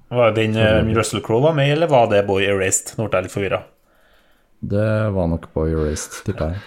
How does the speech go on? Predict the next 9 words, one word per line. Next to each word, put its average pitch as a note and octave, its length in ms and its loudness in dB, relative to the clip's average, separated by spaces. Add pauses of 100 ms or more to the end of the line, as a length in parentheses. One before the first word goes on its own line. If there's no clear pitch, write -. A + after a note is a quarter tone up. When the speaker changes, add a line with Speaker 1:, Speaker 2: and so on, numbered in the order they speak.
(140)
Speaker 1:
<laughs> - 240 -4
Det A#2+ 80 2
er A2 40 0
litt G2+ 140 -8
samme. - 400 -2 (720)
Speaker 2:
Same, F#2 260 -2
same. F#2 200 -4 (260)
Speaker 1:
Ja. G2+ 80 -8 (800)
Speaker 2:
Ja. - 140 -6